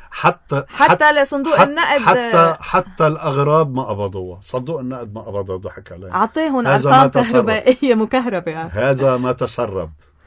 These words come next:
Speaker 1: هذا ما تسرب. أنا ما كنت موجود. آه، بالحقيقة، بالحقيقة،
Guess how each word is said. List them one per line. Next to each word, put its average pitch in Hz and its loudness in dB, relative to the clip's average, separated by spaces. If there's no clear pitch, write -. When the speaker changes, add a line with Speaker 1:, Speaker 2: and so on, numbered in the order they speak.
Speaker 1:
هذا 113 -6
ما 107 -4
تسرب. 101 -8
أنا 107 -8
ما 98 -8
كنت 92 -12
موجود. 87 -14
آه، 98 -8
بالحقيقة، 101 -10
بالحقيقة، 95 -14